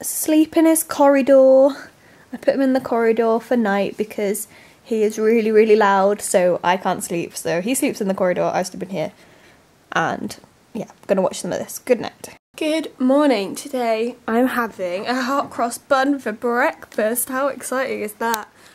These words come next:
I bought them, I just fancied them when I was in Morrison's yesterday, but the woman at the, uh, checkout was judging me. She was like, "Hot cross buns are for Easter." It's like, "You still sell them, I just wanted one now."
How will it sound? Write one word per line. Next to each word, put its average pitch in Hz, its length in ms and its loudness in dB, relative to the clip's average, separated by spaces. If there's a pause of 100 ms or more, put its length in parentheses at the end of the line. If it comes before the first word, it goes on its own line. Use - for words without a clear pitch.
(140)
I 220 80 0
bought 233 300 2
them, 226 320 2
I 233 60 0
just 277 200 -4
fancied 302 400 0
them 202 140 -2
when 196 100 -4
I 190 60 -4
was 202 120 -6
in 226 80 0
Morrison's 240 480 0
yesterday, 247 560 -2 (460)
but 240 140 0
the 240 80 2
woman 269 440 6 (160)
at 220 140 -4
the, 226 140 -10 (240)
uh, 220 240 -2
checkout 254 520 -6
was 208 280 -8 (200)
judging 247 760 2
me. 190 260 -6
She 226 260 -6
was 226 140 -4
like, 214 240 -6
"Hot - 160 -8
cross - 220 -6
buns 302 260 4
are 254 80 -2
for 208 160 -6 (140)
Easter." 214 680 -4
It's - 160 -20
like, 349 140 -10 (680)
"You 349 120 2
still 381 320 -2
sell 339 380 2
them, 302 280 4
I 311 60 -6
just 302 240 -10
wanted 302 400 -4
one 285 260 -4
now." 269 580 -6